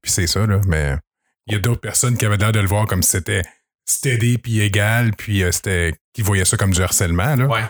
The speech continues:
Speaker 2: mais tu sais, puis après coup, tu sais, tu fais, mettons, je me mets à la place de certaines personnes, tu fais comme, ok, ouais, je, effectivement, je peux comprendre. C'était, c'était pas peut-être, c'était, c'était crissement intense, là, des fois.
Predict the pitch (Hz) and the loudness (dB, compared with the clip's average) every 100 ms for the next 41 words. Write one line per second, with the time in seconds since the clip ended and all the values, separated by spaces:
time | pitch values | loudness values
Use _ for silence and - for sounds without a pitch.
0 | - 101 - 160 131 107 92 - - - | -6 -6 -4 -4 -2 -2 0 -2 -2 -4
1 | - 92 98 120 110 98 - 95 92 _ | -4 -2 -2 -2 0 -2 -2 -2 -4 _
2 | _ _ _ - - - - _ _ _ | _ _ _ -12 -8 -8 -10 _ _ _
3 | _ _ 104 113 110 110 104 98 - 110 | _ _ -6 -4 -2 -2 0 0 -2 -2
4 | 110 101 87 - 101 95 92 - 95 92 | -2 -2 -2 -2 -2 -2 -2 -2 -2 0
5 | - 95 85 92 85 - - - - _ | -2 -2 -2 -2 -2 -2 0 -2 -4 _
6 | _ _ _ - 120 - 104 87 85 - | _ _ _ -6 -2 0 0 -2 -2 -4
7 | - 90 80 82 151 90 - - _ - | -2 -2 0 0 0 0 -2 -6 _ -16
8 | - _ _ _ _ _ _ - - - | -16 _ _ _ _ _ _ -10 -10 -8
9 | 98 - 120 92 95 90 - 90 - _ | -10 -6 -4 -4 -2 -2 -2 -4 -6 _
10 | _ - 127 - 113 98 87 87 71 - | _ -6 -4 -2 0 0 0 -2 -2 -2
11 | 95 92 90 - 101 | -4 -2 -2 -2 -4